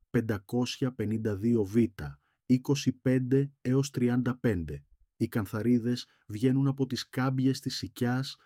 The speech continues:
της αχλαδιάς και του πεύκου. Σε όλα αυτά υπάρχουν προνύμφες. Πεντακόσια πενήντα επτά Β, είκοσι πέντε έως τριάντα. Τα σίκα της αγριοσικιάς περιέχουν τους αποκαλούμενους ψήνες.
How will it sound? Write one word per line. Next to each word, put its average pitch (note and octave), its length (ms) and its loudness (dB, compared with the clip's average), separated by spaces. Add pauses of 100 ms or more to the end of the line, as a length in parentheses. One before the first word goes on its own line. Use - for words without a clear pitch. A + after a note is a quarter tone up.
(220)
της C#3 200 -2
αχλαδιάς B2 640 -2
και - 100 -6
του D3+ 160 -6
πεύκου. - 460 -6 (220)
Σε - 240 -4
όλα A#2+ 240 2
αυτά B2+ 420 -4
υπάρχουν C#3 420 -2
προνύμφες. B2+ 840 0 (460)
Πεντακόσια B2+ 840 -2
πενήντα A2+ 440 -2
επτά G#2+ 420 -4
Β, F#2+ 140 -8 (800)
είκοσι C#3+ 440 0
πέντε B2+ 560 0
έως B2+ 280 0
τριάντα. G2+ 680 -2 (440)
Τα A2 120 -2
σίκα B2 340 -2
της - 200 -8
αγριοσικιάς A2 920 -4 (240)
περιέχουν C#3+ 480 6
τους C#3+ 180 -2
αποκαλούμενους C3+ 800 2
ψήνες. E2 640 -6